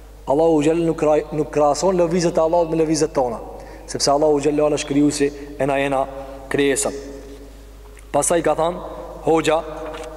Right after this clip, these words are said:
vazhdim se, "O hoxh, si ka mundësi Allahu me zbrit në qiellin e dunjës?" Do të thonë, shubhe pas shubhes, shubhes pa,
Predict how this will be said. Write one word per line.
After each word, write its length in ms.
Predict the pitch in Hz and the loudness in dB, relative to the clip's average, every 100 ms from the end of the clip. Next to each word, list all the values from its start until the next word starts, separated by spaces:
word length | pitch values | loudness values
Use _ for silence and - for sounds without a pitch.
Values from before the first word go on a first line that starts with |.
| - | -8
vazhdim 420 | 135 147 143 170 185 - - - | -2 0 0 -2 -4 -12 -14 -6
se, 280 | - 147 120 - - - - - - - - - - - - - - | 0 0 -2 -8 -14 -14 -16 -18 -18 -20 -20 -20 -20 -20 -20 -6 0
"O 80 | 180 151 | 2 2
hoxh, 180 | 120 - - - - - - - - - - - - | 0 -6 -10 -10 -12 -14 -16 -16 -18 -18 -20 -20 -8
si 160 | - | -6
ka 100 | 180 | 0
mundësi 500 | 190 175 147 170 160 104 - - - - | 2 2 0 0 -2 -4 -12 -18 -10 0
Allahu 300 | 143 156 147 | 2 4 2
me 120 | 139 | 0
zbrit 220 | 127 151 | 0 0
në 80 | 139 | 0
qiellin 220 | - 143 | 0 0
e 80 | 127 | 0
dunjës?" 220 | 127 110 | -6 -6
Do 60 | 113 | -4
të 20 | |
thonë, 120 | 143 - - | -4 -4 -8
shubhe 360 | - 202 180 | -4 0 0
pas 160 | 175 170 | 0 0
shubhes, 400 | - 139 - - | 0 -2 -4 -4
shubhes 300 | 175 156 170 | 0 0 -2
pa, 240 | - 156 | 0 0